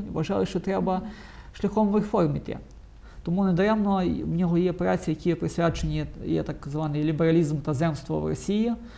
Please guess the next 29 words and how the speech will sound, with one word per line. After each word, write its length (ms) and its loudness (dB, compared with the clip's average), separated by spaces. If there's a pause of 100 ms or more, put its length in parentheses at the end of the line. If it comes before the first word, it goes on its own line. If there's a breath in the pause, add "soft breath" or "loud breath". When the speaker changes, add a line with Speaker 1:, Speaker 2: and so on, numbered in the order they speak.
(640 loud breath)
Speaker 1:
Є 140 8
в 100 6
нього 220 6
так 160 2
звана 260 2
праця 440 2
«Чудацькі 500 2
думки 400 2
про 200 0
українську 520 2
національну 440 0
справу», 440 0
в 60 2
якій 220 0
він 100 2
виклав 440 0
свою 260 2
позицію, 500 2
яка 240 -2
ж 80 0
має 180 4
бути 240 4
українська 500 2
справа, 380 -2
на 80 -2
чому 240 2
вона 160 2
має 260 4
ґрунтуватися. 680 0